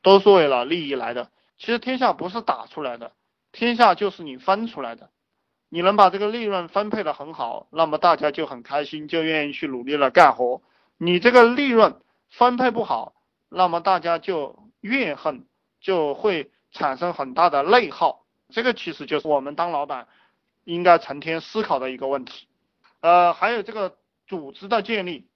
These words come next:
组织的建立，跟着你跟的时间比较长的人，对不对？嗯，一般升官的话，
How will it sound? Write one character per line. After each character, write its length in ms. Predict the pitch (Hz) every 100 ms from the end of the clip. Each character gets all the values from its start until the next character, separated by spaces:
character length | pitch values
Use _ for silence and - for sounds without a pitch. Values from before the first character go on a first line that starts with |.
| _ _ _
组 240 | - 220 190
织 120 | 220
的 160 | 269 254
建 180 | 262
立， 160 | 240 208
跟 260 | 214 277 285
着 120 | 247
你 220 | 185 143
跟 240 | - 247
的 120 | 254 196
时 180 | -
间 200 | 175 226
比 80 | 180
较 160 | 156 156
长 320 | - 131 156
的 120 | 220
人， 200 | 156 131
对 120 | 131
不 60 | 151
对？ 200 | 147 127 _ _ _ _ _ _ -
嗯， 360 | 165 160 165
一 200 | 170 202
般 460 | 233 285 302 294 202
升 280 | - 247 262
官 220 | 254 269
的 80 | 226
话， 340 | - 160 113